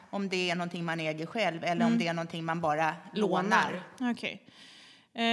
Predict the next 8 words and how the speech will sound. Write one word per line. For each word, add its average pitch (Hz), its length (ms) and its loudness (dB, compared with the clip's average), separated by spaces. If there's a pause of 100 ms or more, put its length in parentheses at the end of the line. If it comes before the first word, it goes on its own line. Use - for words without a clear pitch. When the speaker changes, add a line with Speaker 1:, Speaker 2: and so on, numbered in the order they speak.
(540)
Speaker 2:
jag 233 100 -2
har 233 100 0
inte 220 160 -2
sett - 260 -8
någon 196 200 -4
statistik, - 960 -10
eh, 170 140 -10
sådär 135 420 -8